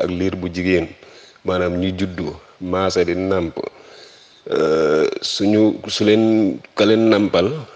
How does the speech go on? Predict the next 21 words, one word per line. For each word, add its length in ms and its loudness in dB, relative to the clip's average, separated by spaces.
maanaam 340 0
wa 80 2
axawaatukum 600 0
mina 280 0
radaati, 480 -2
yéen 280 4
ñaar 180 4
ñoo 100 4
ñu 120 4
nampandoo, 440 2
bu 100 -4
dee 140 2
góor 240 0
ak 140 -2
jigéen 200 -2
la 80 0
ñaam, 240 -2
ñoom 160 0
ñaar 220 -2
dañoo 240 0
araamante, 580 -4